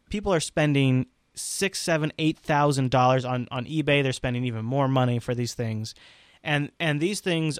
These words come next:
are bringing sixty-five gigahashes into online. And so when you're, when you're, when you're getting forty kilohashes off your C P U or three hundred <laughs> megahashes off your A T I card,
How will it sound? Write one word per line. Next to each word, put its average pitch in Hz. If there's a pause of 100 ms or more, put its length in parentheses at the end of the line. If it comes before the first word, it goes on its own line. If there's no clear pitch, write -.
are 131
bringing 131 (420)
sixty-five 160
gigahashes 127 (380)
into 147 (200)
online. 120 (180)
And 147
so 156
when 156
you're, 190
when 156
you're, 202
when 156
you're 196
getting 175
forty 170
kilohashes 151
off 135
your 135
C 156
P -
U 135 (380)
or 131
three 180
hundred 170 (140)
<laughs> -
megahashes 151 (280)
off 156
your 147
A 147
T 143
I 139
card, 147